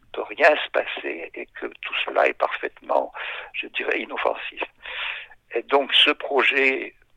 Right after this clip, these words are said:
à mon avis, est, est très critiquable, justement parce que lui-même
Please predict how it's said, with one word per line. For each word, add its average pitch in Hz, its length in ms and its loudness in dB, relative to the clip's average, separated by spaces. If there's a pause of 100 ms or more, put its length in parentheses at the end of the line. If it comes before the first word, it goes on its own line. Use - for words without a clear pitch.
(200)
à 117 80 10
mon 123 240 6
avis, 117 480 2
est, - 320 -10
est - 80 -12 (240)
très 143 160 8
critiquable, - 800 -2 (840)
justement - 600 0
parce - 220 0
que 127 120 -10 (400)
lui-même 131 840 2